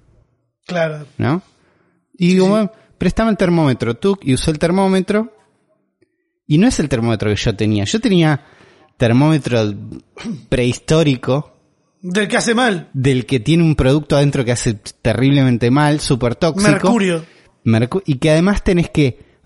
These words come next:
Speaker 2: bajarlo, revoleándolo con una fuerza que no tenés cuando tenés fiebre.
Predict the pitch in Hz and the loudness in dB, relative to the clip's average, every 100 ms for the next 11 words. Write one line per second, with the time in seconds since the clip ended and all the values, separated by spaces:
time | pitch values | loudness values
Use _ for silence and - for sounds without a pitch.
0 | - 117 117 - 175 170 120 107 113 - | -6 0 0 0 0 0 0 0 -2 -6
1 | _ _ _ _ _ _ _ _ _ _ | _ _ _ _ _ _ _ _ _ _
2 | _ _ _ - 127 143 143 139 170 190 | _ _ _ -6 0 2 2 2 2 2
3 | 170 131 135 151 - 175 170 147 139 220 | 2 2 2 2 2 -2 -2 -2 0 0
4 | 269 262 - - 104 98 104 101 - 95 | 2 2 0 -2 -2 -2 -2 -4 -2 -2
5 | 92 95 | -4 -8